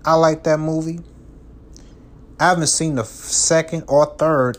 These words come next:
Empire, um, Army of the Dead, uh, Army of Darkness.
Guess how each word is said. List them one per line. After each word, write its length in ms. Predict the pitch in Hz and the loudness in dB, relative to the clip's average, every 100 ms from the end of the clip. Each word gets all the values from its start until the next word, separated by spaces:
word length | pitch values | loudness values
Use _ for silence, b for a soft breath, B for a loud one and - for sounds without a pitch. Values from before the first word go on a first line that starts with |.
| - | -6
Empire, 540 | 135 123 147 139 135 | -6 -2 0 0 0
um, 480 | 127 120 117 113 117 - - - - | -2 -2 -2 -6 -12 -18 -20 -14 -2
Army 340 | 143 139 135 | 0 0 0
of 140 | 120 | -2
the 80 | 117 | -4
Dead, 420 | 110 113 113 113 - - | -4 -2 -2 -4 -10 -14
uh, 60 | - - | -14 -2
Army 260 | 151 151 131 | 0 2 0
of 120 | 107 | 0
Darkness. 540 | 135 139 110 110 - | 0 0 -2 -8 -10